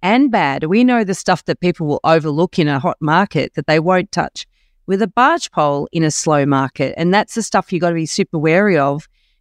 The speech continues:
'cause in a hot market, people compete for everything. So we're always saying you gotta be really, really discerning so that what you're competing for, you're gonna have to compete,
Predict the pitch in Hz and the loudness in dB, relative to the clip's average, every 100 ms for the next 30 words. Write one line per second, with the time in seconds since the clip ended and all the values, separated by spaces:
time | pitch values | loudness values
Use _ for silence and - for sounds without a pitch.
0 | - 180 170 170 180 160 151 - - 160 | -4 0 2 2 2 2 0 -2 -2 0
1 | 151 - 151 123 - 151 165 185 - 131 | 0 -2 -2 -4 0 2 4 0 0 -6
2 | - 170 160 151 147 - 151 151 175 170 | -4 0 2 2 0 0 0 2 2 0
3 | 156 165 226 262 254 233 226 180 - 190 | 0 0 4 4 4 4 2 0 0 0
4 | 202 156 139 180 170 160 - _ _ _ | 2 0 -2 -2 0 0 -4 _ _ _
5 | 165 190 208 214 240 220 269 277 254 - | -2 -2 0 -2 -2 0 2 4 2 0
6 | 139 143 196 214 269 269 254 233 269 208 | -4 -2 0 0 -2 -2 -2 0 0 2
7 | 240 | -2